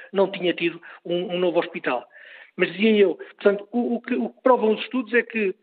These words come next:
eh, estes contratos foram cumpridos pelos privados, o Estado conseguiu, eh, ter uma poupança muito significativa,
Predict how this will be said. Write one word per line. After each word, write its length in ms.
eh, 240
estes 280
contratos 600
foram 240
cumpridos 580
pelos 220
privados, 480
o 60
Estado 400
conseguiu, 680
eh, 220
ter 100
uma 140
poupança 480
muito 180
significativa, 840